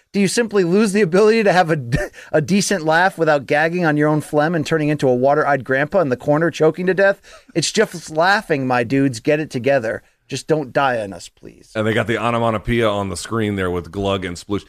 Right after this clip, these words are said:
Speaker 2: This is fair. I mean, my excuse is that I vape like a fucking asshole. What's yours?
Speaker 1: I, I, I'm just washed, you know <laughs> what I mean? You know, I mean, I can't, I, I'm fighting off colds, uh, left and right, uh, uh, you know, all the time, Luke. I,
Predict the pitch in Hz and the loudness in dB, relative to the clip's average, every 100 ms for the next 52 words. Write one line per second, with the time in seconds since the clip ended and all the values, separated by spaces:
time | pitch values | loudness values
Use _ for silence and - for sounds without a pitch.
0 | _ - 190 233 156 - 151 110 143 160 | _ -2 -2 -2 -4 0 0 0 -2 0
1 | 147 175 254 180 156 147 127 135 127 120 | 2 2 0 -2 0 0 2 0 0 0
2 | 101 131 120 113 98 92 - 131 117 110 | 0 0 0 -4 -4 -8 -4 -4 -2 -2
3 | 120 120 107 90 104 170 123 151 170 76 | -2 -4 -2 -2 -2 -2 0 2 0 -2
4 | - _ _ _ _ - - 123 131 131 | -12 _ _ _ _ -18 -14 -4 -4 -2
5 | 143 123 170 110 110 135 262 403 - - | -4 -2 -4 -4 0 2 4 2 -2 -6
6 | 123 143 494 226 226 311 220 - 254 254 | -2 0 0 0 0 0 0 4 6 6
7 | 247 208 262 - - - 202 208 202 - | 4 2 0 0 -8 0 2 4 2 2
8 | 226 226 226 220 - 214 254 254 151 165 | 2 4 2 2 2 4 6 4 2 4
9 | 175 170 202 - 190 196 254 175 120 131 | 4 4 2 0 0 2 4 2 2 2
10 | 135 135 147 156 175 156 190 262 - 143 | 4 2 2 2 2 2 2 0 -2 -2
11 | 127 131 160 147 | 0 0 2 0